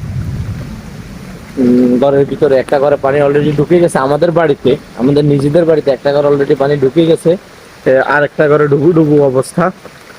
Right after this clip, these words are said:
এ, আপনারা দেখতে পাচ্ছেন এই চিত্র। এ, এখানে প্রায় হাঁটুর সমান পানি।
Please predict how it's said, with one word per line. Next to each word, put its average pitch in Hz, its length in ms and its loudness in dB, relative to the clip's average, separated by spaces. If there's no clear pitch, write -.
এ, 127 80 0
আপনারা 131 240 -2
দেখতে 131 280 0
পাচ্ছেন 131 320 -2
এই 127 140 0
চিত্র। 147 440 0
এ, 117 80 2
এখানে 131 460 0
প্রায় 123 220 0
হাঁটুর 131 360 -2
সমান 139 320 0
পানি। 143 280 0